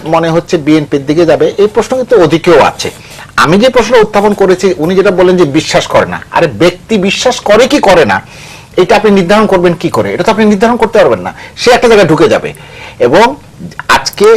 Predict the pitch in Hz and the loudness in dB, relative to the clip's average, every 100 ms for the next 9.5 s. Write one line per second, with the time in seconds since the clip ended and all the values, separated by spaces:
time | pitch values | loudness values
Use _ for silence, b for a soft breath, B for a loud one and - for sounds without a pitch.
0 | 156 120 - 139 170 175 160 143 135 131 | 0 -4 -2 0 0 0 2 2 0 0
1 | 127 123 113 120 135 143 180 156 - 196 | -2 -2 -4 -4 -4 -4 -2 -2 0 -2
2 | 196 185 113 160 185 165 - 202 196 170 | 0 0 2 0 0 -2 -2 -2 0 2
3 | 156 196 127 123 107 156 180 143 135 156 | 2 2 0 -2 -4 -4 -4 -2 0 0
4 | 180 180 190 - 147 160 - 226 247 214 | -2 -2 -4 -2 -2 -2 0 2 2 0
5 | 156 151 127 - 139 107 - 87 - B | -2 -2 -2 -2 -4 -4 -6 -12 -14 B
6 | B B 127 170 196 208 196 208 202 220 | B B -4 -2 0 -2 -2 -4 -4 -6
7 | 214 139 156 139 131 147 143 170 175 185 | -4 0 0 2 2 2 0 -2 0 0
8 | 143 101 143 165 185 175 180 - 170 123 | 0 0 -2 0 -2 -2 -4 -2 -2 0
9 | 170 208 - 98 | 0 2 0 -2